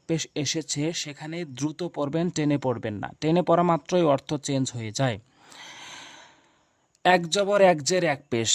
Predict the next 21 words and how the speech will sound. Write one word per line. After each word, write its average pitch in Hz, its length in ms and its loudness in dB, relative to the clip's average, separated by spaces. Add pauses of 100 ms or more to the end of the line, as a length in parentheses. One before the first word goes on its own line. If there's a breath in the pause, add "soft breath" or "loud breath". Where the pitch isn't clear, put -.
জবরতে 165 500 4
সবসময় 185 600 -4
আকার 156 420 0
ধরে 156 200 -4
নিবেন, 139 380 4 (140)
ভালো 139 220 2
করে 151 180 2
বুঝবেন 143 440 2
কথাটি, 151 520 -2
এবং 143 180 -2 (120)
জেরতে 147 420 0
সবসময় 165 600 0
রুস্যিকার 156 720 2
ধরে 139 260 0
নিবেন 143 280 4
এবং 143 160 4 (120)
পেশতে 151 360 -4
সবসময় 151 560 -4
রুস্যুকার 131 680 -2
ধরে 117 220 -8
নিবেন। 104 280 -12